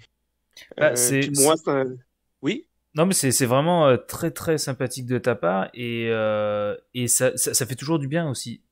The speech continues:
Speaker 1: d'entendre ce genre de choses parce que oui,
Speaker 2: Oui.
Speaker 1: effectivement, c'est, c'est pas facile et,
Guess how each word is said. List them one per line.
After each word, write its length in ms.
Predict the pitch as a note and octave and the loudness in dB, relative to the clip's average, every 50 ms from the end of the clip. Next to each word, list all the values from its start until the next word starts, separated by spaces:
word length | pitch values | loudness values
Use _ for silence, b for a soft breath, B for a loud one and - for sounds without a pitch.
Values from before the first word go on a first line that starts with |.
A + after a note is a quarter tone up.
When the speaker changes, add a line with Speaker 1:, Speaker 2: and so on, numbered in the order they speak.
| _ - | _ -8
Speaker 1:
d'entendre 320 | - A2+ A2 - B2 A2+ | -8 -6 -4 -4 -4 -4
ce 100 | - - | -4 -4
genre 160 | A2+ A#2+ A#2 | -2 -2 0
de 80 | A2+ A#2 | 0 -2
choses 480 | A2 - - D3+ E3 E3 - - - _ _ | -4 -4 -4 -6 -6 -6 -8 -14 -20 _ _
parce 180 | - A2+ - - | -8 -8 -8 -6
que 300 | - B2+ A#2+ A#2+ A#2 A2+ | -4 -2 0 2 2 2
oui, 200 | A2+ A2+ B2+ E3+ | 0 0 -2 -4
Speaker 2:
Oui. 80 | F3+ C3 | -4 -4
Speaker 1:
effectivement, 420 | B2 B2 B2 A2 - - C#3 D#3 | -6 -6 -8 -12 -12 -8 -6 -4
c'est, 260 | E3+ - - A#2 G#2+ - | -4 -4 -4 -6 -8 -10
c'est 160 | - - A#2 G2+ | -10 -12 -12 -8
pas 120 | - D3 D3 | -8 -6 -6
facile 340 | D3+ C#3+ C3+ - F3 F3+ | -4 -6 -6 -6 -4 -2
et, 180 | E3 C3+ B2+ B | 0 -2 -2 B